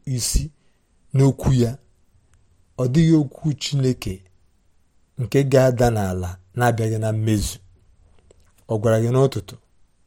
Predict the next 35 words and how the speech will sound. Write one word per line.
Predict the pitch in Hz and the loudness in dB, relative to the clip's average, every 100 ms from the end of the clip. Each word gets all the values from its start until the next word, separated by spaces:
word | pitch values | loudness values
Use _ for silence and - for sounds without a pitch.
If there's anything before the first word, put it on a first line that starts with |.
| - | -6
ka | |
ọ | 113 | -2
bụ | 113 | 0
n'ehihie, | 127 113 104 123 98 | 0 0 -2 -2 -4
ka | - - | -8 -6
ọ | 107 | -2
bụ | 104 | 0
n'abalị, | 113 107 98 87 - _ _ _ _ - | 0 -2 -4 -6 -14 _ _ _ _ -4
ka | |
ọ | 131 | 0
bụ | 139 | 2
n'isi | 170 170 - | 2 2 0
mbido | 170 160 160 170 | 0 2 2 2
arọ | 170 156 120 | 4 2 2
a, | 87 _ _ _ _ _ _ _ _ _ _ | -2 _ _ _ _ _ _ _ _ _ _
ka | - | -4
ọ | 107 | -2
bụ | 104 123 | 2 4
na | 127 127 | 6 4
isi | 117 127 | 2 2
njedebe, | 120 120 120 - 120 117 _ _ _ _ _ _ _ _ _ - | 2 6 6 6 4 -2 _ _ _ _ _ _ _ _ _ -2
okwu | 135 147 131 | -2 0 -2
Chineke | - 127 117 110 | -2 -4 -2 -2
adịghị | 110 110 110 | -2 0 -2
ada | 107 104 | -2 -4
n'ala | 98 92 90 | -6 -6 -6
ma | 98 | -6
ọlị. | 101 95 95 _ _ _ _ _ _ | -6 -8 -12 _ _ _ _ _ _
Ọ | - | -4
na-abịa | 113 98 98 110 | -2 -4 -2 -2
na | 110 | 0
mmezu. | 110 110 90 87 - _ _ _ _ _ _ _ _ _ _ _ _ - | 0 0 -2 -8 -14 _ _ _ _ _ _ _ _ _ _ _ _ 6
Ebe | 165 185 190 190 | 8 6 4 2
anyị | 180 180 | 2 4
gụpụtara, | 151 135 - - 90 | 4 4 2 2 -4